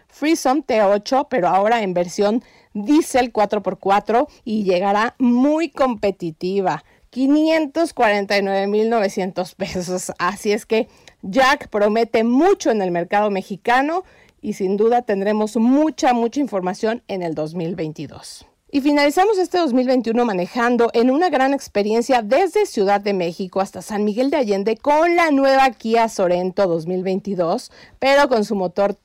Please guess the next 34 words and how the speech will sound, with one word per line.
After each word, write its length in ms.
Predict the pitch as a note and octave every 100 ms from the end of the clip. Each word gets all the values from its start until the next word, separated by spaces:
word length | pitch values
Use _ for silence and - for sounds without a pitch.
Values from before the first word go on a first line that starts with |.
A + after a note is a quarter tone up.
| _
turbo, 580 | D4+ D#4+ D4 G3+ D#3+ - _
dos 240 | A#3+ C#4
punto 260 | - C4+ A3+
cinco 280 | A3+ A3+ G3+
litros 480 | G#3 B3 B3+ C4+ -
con 220 | G3 F#3+
doscientos 840 | G3 G3 - B3+ D4 D4 C#4 D#4+
setenta 400 | C#4+ B3 F3+ E3+
y 40 | F#3
siete 280 | G#3 F#3+ G3+
caballos 380 | F3+ F3 F3+
de 100 | F3
fuerza 480 | E3 F#3+ G3 G3+ A#3 -
y 120 | G#3
una 200 | G#3 G3
transmisión 420 | E3+ F#3 D#3+ F#3
automática 640 | F#3 F3 F3 F3+ G3+ F#3
de 180 | F3+ F3+ -
ocho 420 | A#3+ A#3+ - B3
velocidades. 960 | A3+ F#3 E3+ F#3+ F#3 F#3 F#3 F3 E3 - -
Sin 380 | - C4 C4+ C#4
duda, 460 | D#4 F#4 E4 D#4+ - _ _
muy 300 | A#3 D4 C#4+
esperada 420 | G#3+ G#3 F#3 F#3
en 100 | F#3
el 60 | E3+
mercado 440 | E3+ F3 A3+ B3+
por 180 | A3 G3+
su 200 | - E4
deportividad 840 | F#4 F#4 B3 G3+ G3 F#3 G3 A3+
y 100 | A3
también 320 | F#3+ F#3 F#3+
gran 280 | F#3+ F#3+ F#3+
potencia, 600 | F#3 E3+ F#3 G3+ G#3 A#3